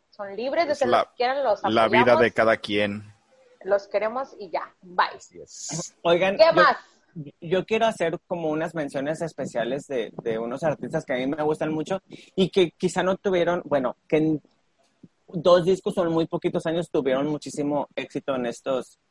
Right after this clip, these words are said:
Speaker 3: en esta década y este, y pues me vale y voy a empezar. Eh, fíjate que
Speaker 2: Siempre haces lo que quieres, Dani.
Speaker 3: Litsibania
Speaker 1: Diario.
Speaker 3: Domínguez Valderas venía de, del grupo Jeans y, eh,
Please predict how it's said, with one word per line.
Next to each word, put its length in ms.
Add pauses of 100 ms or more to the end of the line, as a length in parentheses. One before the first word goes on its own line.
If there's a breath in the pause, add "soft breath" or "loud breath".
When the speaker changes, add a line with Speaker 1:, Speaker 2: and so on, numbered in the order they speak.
(240)
Speaker 3:
en 260
esta 480
década 640
y 320
este, 500 (360)
y 140
pues 340 (180)
me 180
vale 240
y 40
voy 180
a 40
empezar. 460 (440)
Eh, 500 (100)
fíjate 380
que 400
Speaker 2:
Siempre 220
haces 140
lo 80
que 100
quieres, 260
Dani. 240 (460)
Speaker 3:
Litsibania 500
Speaker 1:
Diario. 200
Speaker 3:
Domínguez 400
Valderas 520 (140)
venía 340
de, 240
del 260
grupo 380
Jeans 540
y, 580 (320)
eh, 480